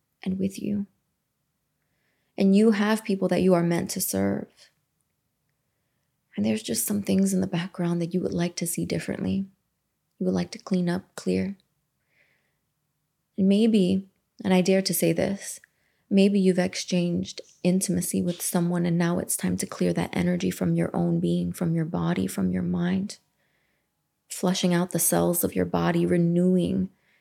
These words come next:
and starting over in your love life. Maybe, maybe that's where you wanna start.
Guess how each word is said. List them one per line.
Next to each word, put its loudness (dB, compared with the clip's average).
and 4
starting 2
over 0
in -2
your 0
love -2
life. -2
Maybe, -2
maybe 2
that's -2
where 2
you 2
wanna 0
start. -2